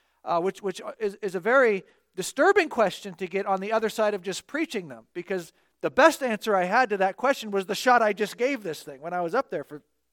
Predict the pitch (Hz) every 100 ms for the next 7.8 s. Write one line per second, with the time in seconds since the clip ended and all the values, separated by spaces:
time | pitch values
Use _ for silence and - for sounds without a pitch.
0 | _ 214 196 165 165 151 - 180 160 165
1 | 160 143 - _ - 254 233 202 247 240
2 | 269 285 285 254 - 226 - 196 208 208
3 | 208 202 214 247 220 185 175 185 196 _
4 | _ 233 220 233 240 349 240 160 120 165
5 | 262 - _ - 214 285 269 - 262 240
6 | 233 226 226 208 208 202 185 208 214 214
7 | 247 - 247 226 214 220 214 196